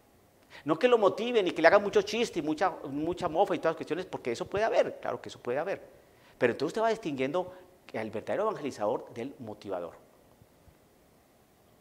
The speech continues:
Todo este tipo de cosas se tienen que decir. ¿Por qué? Por lo que decía al principio.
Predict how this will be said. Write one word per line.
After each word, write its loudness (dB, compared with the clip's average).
Todo -2
este -8
tipo -4
de -2
cosas -4
se -10
tienen -8
que -4
decir. -2
¿Por 8
qué? 4
Por -2
lo -4
que -2
decía -2
al -2
principio. -6